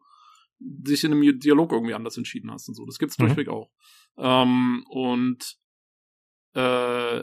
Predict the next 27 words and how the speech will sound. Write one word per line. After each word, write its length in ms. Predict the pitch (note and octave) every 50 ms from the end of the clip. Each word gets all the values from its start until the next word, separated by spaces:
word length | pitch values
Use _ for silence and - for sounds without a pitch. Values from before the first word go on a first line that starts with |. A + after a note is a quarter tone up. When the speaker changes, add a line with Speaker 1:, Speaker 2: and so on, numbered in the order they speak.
| - _
Speaker 1:
und 220 | - D3+ D#3 C#3+ D3+
das 140 | D3+ -
mit 100 | - D3+
diesem 180 | D3+ D3 D#3 D3
Anrufen, 500 | - B2+ D#3+ G3 F#3+ F3+ G#3 F3 - G3
ja, 180 | E3 C#3+ D#3 F3
das 140 | D#3 -
ist 120 | - - -
vor 180 | - - D#3+ C#3+
allen 100 | D3 F#3+
Dingen 140 | F#3 E3 C#3
dann 160 | D3+ D#3+ F#3+
blöd. 160 | F#3+ F#3+ F3+
Also 140 | C3+ C#3 D3
ich 140 | D#3 E3 -
hab 160 | G3+ F#3 -
halt, 260 | - E3+ E3 D3+ - -
äh, 100 | C#3 C#3 C#3
ich 140 | C#3 - -
hab's 140 | D3+ - -
tatsächlich 360 | D#3+ D3 - E3 D3+ E3 D#3+
auch 120 | D#3+ E3 D#3+
so 120 | - D#3+
gemacht, 240 | E3 E3+ E3 D#3+ - -
ich 180 | E3 C#3+ -
hab 180 | - - - _
diese, 480 | - D3 C3 C3+ C3+ C#3 C3+ C3+ C3+